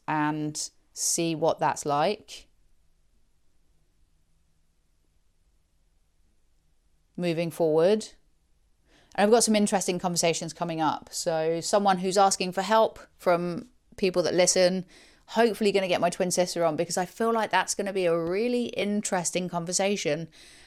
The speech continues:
How we are ninety-nine point nine percent the same. We've been tested. Yet we are so different. Two peas in a pod, but chalk and cheese.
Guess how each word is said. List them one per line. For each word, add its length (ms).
How 360
we 300
are 400
ninety-nine 800
point 280
nine 360
percent 720
the 200
same. 520
We've 160
been 140
tested. 540
Yet 260
we 120
are 100
so 480
different. 420
Two 200
peas 220
in 80
a 40
pod, 300
but 140
chalk 220
and 100
cheese. 340